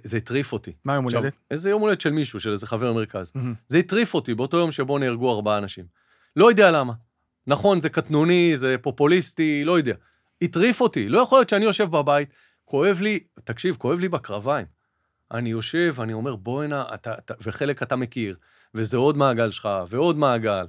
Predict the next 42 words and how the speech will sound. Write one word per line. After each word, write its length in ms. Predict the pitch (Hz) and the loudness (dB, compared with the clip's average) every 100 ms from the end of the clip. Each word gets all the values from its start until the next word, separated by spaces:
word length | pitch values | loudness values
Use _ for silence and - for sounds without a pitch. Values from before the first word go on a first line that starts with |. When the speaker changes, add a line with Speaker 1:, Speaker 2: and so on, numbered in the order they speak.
| - _ _ - | -12 _ _ -8
Speaker 1:
ויש 280 | 107 147 143 | -4 -2 -2
לי 160 | 156 | -6
כבר 380 | 139 135 143 139 127 | -4 2 4 4 2
רק 120 | 151 | 0
במושב 600 | 151 156 139 170 160 131 | 0 0 0 4 6 6
כמה 240 | 107 131 131 | 0 -4 -4
פצועים, 440 | - 135 127 101 95 | -6 -2 0 -2 -4
ויש 200 | 139 156 | -2 0
הרוג 260 | 147 175 | 0 0
אחד 240 | 160 160 139 | 0 -2 0
במושב 400 | 139 127 143 117 | -2 0 -2 0
שלי. 300 | 123 110 92 - | -2 -4 -6 -10
Speaker 2:
כן. 120 | - 113 - | -6 -6 -4
Speaker 1:
ואני 240 | 110 139 | -2 0
Speaker 2:
אה, 60 | 170 | 0
Speaker 1:
מכיר 140 | 135 | 0
Speaker 2:
לוחם 240 | 123 - 156 | 0 0 0
Speaker 1:
חברים 280 | 156 165 165 | 2 0 0
Speaker 2:
שש 40 | |
שש 40 | |
תשע, 220 | 151 156 113 | 2 2 0
Speaker 1:
שנהרגו. 180 | 104 | -2
Speaker 2:
נכון? 240 | 101 143 143 | -6 -10 -6
Speaker 1:
כן. 220 | - 131 95 - _ _ _ | 0 0 0 -8 _ _ _
טומי 260 | - 151 160 | 0 2 2
שלום. 440 | 147 143 139 107 92 _ _ _ _ _ _ | 2 4 4 2 -4 _ _ _ _ _ _
ו-, 300 | 107 90 - 110 - | -20 -18 -12 -12 -12
ואני 300 | 98 101 101 | -14 -10 -8
לא 120 | 123 | -6
מצליח 340 | 156 196 175 | -6 -6 -4
להבין, 360 | 170 156 254 277 | -2 -2 -6 -6
אני 100 | 117 | -6
לא 80 | 135 | -4
מצליח 320 | 190 202 202 | -4 -4 -2
להבין 200 | 185 220 | -2 -4
את 100 | 220 | -4
הנתק. 460 | 220 285 277 - _ _ _ _ _ | -4 -6 -10 -14 _ _ _ _ _
לא 300 | - 135 156 | -4 0 2
מצליח, 440 | 185 196 - 262 302 | 2 0 -2 -4 -4
זה 120 | 120 | -2
לא, 220 | 123 151 151 | 0 0 -2
זה, 140 | 113 | -6